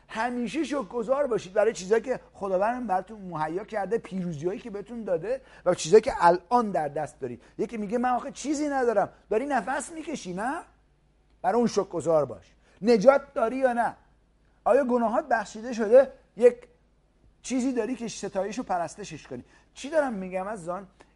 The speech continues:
این بنیادیه که بس در زندگیمون هر روز، بگید هر روز لطفاً، هر روز، هر ثانیه در جریان باشه.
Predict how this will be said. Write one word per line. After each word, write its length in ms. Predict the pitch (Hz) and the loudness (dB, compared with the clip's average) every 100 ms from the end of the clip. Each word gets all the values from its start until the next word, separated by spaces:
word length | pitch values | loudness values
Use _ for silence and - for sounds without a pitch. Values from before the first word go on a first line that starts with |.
| _ | _
این 580 | 277 320 262 226 233 220 - _ 151 | -2 2 2 0 -6 -12 -20 _ 2
بنیادیه 1120 | 208 233 208 190 214 311 370 294 208 190 196 - _ | 6 6 4 0 -2 -2 -4 -6 -2 -2 -2 -8 _
که 100 | 208 | -2
بس 240 | 220 226 - | -2 -4 -4
در 180 | 214 180 | -2 -2
زندگیمون 1080 | 147 143 220 208 190 202 170 339 277 233 - _ - | -6 -4 -2 -2 -4 -8 -6 -6 -2 -4 -6 _ -8
هر 260 | 233 240 | -2 -2
روز، 720 | 214 202 339 262 220 240 196 - _ _ _ _ _ | -2 0 2 2 0 -8 -12 -20 _ _ _ _ _
بگید 220 | 208 247 | -4 -2
هر 160 | 202 185 | 0 0
روز 240 | 160 165 | -2 -4
لطفاً، 360 | 180 156 185 214 - _ | -6 -4 -6 -8 -14 _
هر 280 | - 214 233 | -8 -2 0
روز، 280 | 220 277 196 | 0 -4 -4
هر 220 | 202 269 | -4 -4
ثانیه 1040 | 262 - - 254 247 247 240 294 294 220 - _ _ _ _ _ _ _ _ _ _ _ - | -6 -12 -6 -2 -2 -2 -4 -2 -2 -2 -8 _ _ _ _ _ _ _ _ _ _ _ -2
در 140 | 196 | -2
جریان 600 | 156 202 170 185 196 175 | 4 4 4 -2 -4 -4
باشه. 320 | 147 - 101 | -6 -10 -18